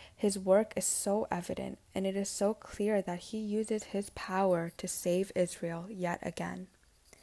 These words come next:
Later in the book, we see how God uses Esther's position as queen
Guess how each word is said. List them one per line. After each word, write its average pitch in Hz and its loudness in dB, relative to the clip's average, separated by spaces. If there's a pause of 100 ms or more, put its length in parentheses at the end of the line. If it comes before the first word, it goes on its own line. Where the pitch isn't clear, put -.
(560)
Later 240 8
in 262 6
the 240 4
book, 208 4
we 190 2
see 202 2
how 185 -2
God 202 0
uses 190 0 (140)
Esther's 202 0
position 196 -6 (120)
as 202 0
queen 180 -2